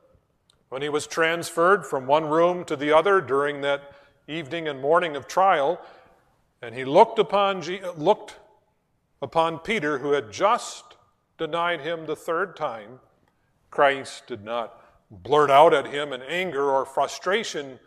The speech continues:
or murmuring. He looked at Peter with that look of mercy and obedience to the Father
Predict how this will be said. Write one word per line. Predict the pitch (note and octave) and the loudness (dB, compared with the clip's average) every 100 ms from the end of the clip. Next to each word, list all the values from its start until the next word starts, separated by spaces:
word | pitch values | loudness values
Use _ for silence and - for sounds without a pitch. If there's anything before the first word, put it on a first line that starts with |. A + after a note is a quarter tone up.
| _ | _
or | C3 | -10
murmuring. | B2 E3+ A#3 D3+ C3 C3+ C#3 _ _ _ _ _ _ | 0 2 2 0 -4 -8 -14 _ _ _ _ _ _
He | C3 | -6
looked | C3 D3+ A3+ - D#3+ | 0 6 6 6 0
at | C#3 A#2 | 0 -2
Peter | C#3 C3+ B2 A#2 A2 _ _ _ _ _ _ _ _ | -8 -8 -8 -10 -14 _ _ _ _ _ _ _ _
with | B2 | -10
that | B2 B2 | -8 -6
look | B2 B2+ B2+ | -8 -6 -8
of | A2 F#2+ _ _ _ _ _ _ _ | -10 -12 _ _ _ _ _ _ _
mercy | C#3+ A3+ - C#3 G2+ _ _ _ _ _ _ _ _ _ _ _ _ _ _ _ _ _ _ _ - | -10 -8 -8 -10 -14 _ _ _ _ _ _ _ _ _ _ _ _ _ _ _ _ _ _ _ -16
and | B2 | -10
obedience | C3 E3 A3 C#3 G2+ - | -8 -6 -8 -10 -14 -16
to | C3 | -14
the | B2 | -8
Father | F3+ G#3 F#3 | -6 -6 -8